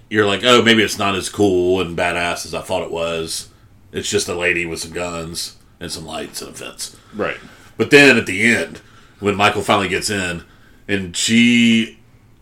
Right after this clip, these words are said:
Speaker 1: the coolest part of the movie to me is she's doing that thing that everybody says you should do in horror movies, where, like, "Why didn't they do this? Why didn't they do this? This would have been more efficient."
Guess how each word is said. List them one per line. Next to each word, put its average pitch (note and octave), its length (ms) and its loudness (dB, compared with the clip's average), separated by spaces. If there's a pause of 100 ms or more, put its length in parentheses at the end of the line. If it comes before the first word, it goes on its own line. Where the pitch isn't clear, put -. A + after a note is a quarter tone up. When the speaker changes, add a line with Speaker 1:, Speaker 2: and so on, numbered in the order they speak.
(300)
Speaker 1:
the A#2 120 -6
coolest D#3+ 280 8
part D3+ 140 8
of A#2+ 80 8
the A#2+ 60 8
movie G#2+ 140 6
to G#2 60 0
me G2 200 0
is F#2+ 120 -2
she's G2+ 160 -6
doing B2+ 260 6
that A2 180 2
thing G2 300 -2
that F#2 160 -4
everybody G2 480 0 (100)
says F#2 440 -2
you F2+ 60 -8
should D#2 180 -10
do F2 220 -4
in D#2+ 80 -8
horror E2 220 -8
movies, D#2 360 -10
where, E2+ 140 -6
like, E2 180 -6
"Why G2+ 100 0
didn't A#2+ 120 2
they B2+ 100 0
do C#3 120 4
this? D3+ 260 2
Why G#2 120 0
didn't A2+ 120 0
they A#2 80 -2
do B2 140 -2
this? C#3 180 0
This G2+ 180 -10
would A2+ 60 -6
have G#2 60 -8
been G#2+ 100 -4
more A#2 160 -2
efficient." G#2 380 -4